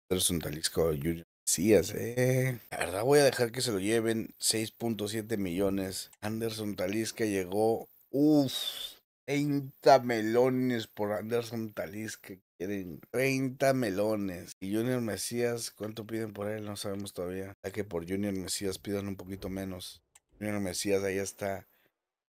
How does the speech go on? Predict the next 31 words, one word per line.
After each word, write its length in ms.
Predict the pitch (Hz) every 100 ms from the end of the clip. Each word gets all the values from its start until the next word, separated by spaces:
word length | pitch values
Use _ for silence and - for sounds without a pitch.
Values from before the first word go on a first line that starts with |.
| _ _ _ _ _ _
Setenta 280 | 92 92 87
y 40 |
siete 260 | 90 98 107
de 100 | 98
media, 360 | 98 98 101 98
por 160 | 92
él 140 | 92 95
piden 300 | 101 98 98
ocho 240 | 98 98
millones. 420 | 92 80 87 85 _
Yo 80 | 90
creo 160 | 98
que 80 | 98
vamos 240 | 98 98 98
por 140 | 90
Junior 420 | 87 95 98 95
Mesías, 380 | 87 - 95 92
aparte 460 | 90 92 92 92 95
de 80 | -
que 260 | 87 85 -
encaja 520 | 95 82 92 98 101
mejor 360 | 90 85 95 98
en 120 | 98
nuestro 280 | 87 - 85
esquema. 600 | - 101 98 95 90 85
No 280 | 98 101 104 -
juega 420 | 101 101 95 90
en, 220 | 87 80 -
en 200 | 82 85
el 200 | 85 85
Genoa, 540 | 98 101 92 85 82